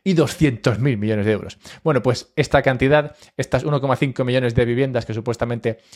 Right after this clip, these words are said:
España debería construir, costarían la mitad de lo que Estados Unidos metió de deuda de tapadillo en apenas un par de días.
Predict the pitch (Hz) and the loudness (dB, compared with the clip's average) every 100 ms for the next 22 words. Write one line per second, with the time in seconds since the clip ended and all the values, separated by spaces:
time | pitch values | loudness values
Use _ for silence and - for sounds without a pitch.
0 | - 120 147 131 117 131 139 147 - 143 | -14 -4 0 2 2 2 2 -2 -2 0
1 | 139 - - - - _ - 160 160 143 | -2 -6 -20 -20 -20 _ -2 0 2 2
2 | 147 139 139 147 135 139 135 123 127 123 | 2 0 2 2 4 2 2 0 -2 0
3 | 135 123 135 123 127 123 120 113 107 123 | -2 0 0 0 0 -2 -2 -2 0 2
4 | 104 104 - 120 123 113 113 110 107 - | 0 -4 -8 0 2 4 4 2 -2 -8
5 | - 113 131 117 107 104 92 98 98 - | -4 0 0 0 0 -2 -4 -6 -8 -10
6 | 101 90 95 92 98 - 104 87 92 90 | -8 -6 -6 -8 -12 -14 -14 -6 -6 -2
7 | 107 110 65 - | 0 0 -2 -12